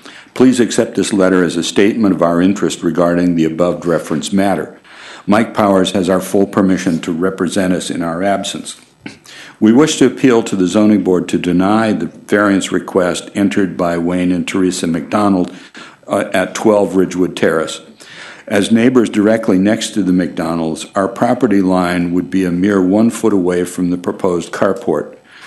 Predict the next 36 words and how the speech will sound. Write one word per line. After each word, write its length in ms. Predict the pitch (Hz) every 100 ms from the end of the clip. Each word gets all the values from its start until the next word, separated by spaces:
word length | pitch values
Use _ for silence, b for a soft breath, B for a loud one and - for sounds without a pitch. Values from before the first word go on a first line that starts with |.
| B
The 100 | - 107
current 380 | 135 123 120 110
mandatory 600 | 110 113 107 110 101 92
distance 640 | 87 95 - 98 90 -
of 160 | 87
twenty 300 | - 123 110 98
feet 400 | - 85 85 B B B
is 160 | 95 95
something 400 | 117 110 104 95
we 80 |
would 180 | 98 92
like 240 | 90 87 82
to 80 |
maintain. 720 | 92 85 82 - 107 80 80 - _ B B B B
We 120 | 117
are 100 | 110
concerned 480 | 107 113 95 127 127
that 120 | 107
a 60 | 95
carport 640 | - 120 120 - 101 101
would 140 | 95 90
in-, 180 | 90 -
impinge 540 | 98 90 120 135 123
on 240 | 117 98 92
our 160 | 90
property 500 | 92 110 104 101 87
line 320 | 82 85 82
and 140 | 85 82
privacy. 640 | - 101 92 82 - -
We 240 | - 90
also 480 | 85 98 117 - 92
have 240 | - 92 90
a 60 |
row 260 | 82 90 87
of 140 | 87
trees 500 | - - 117 110 101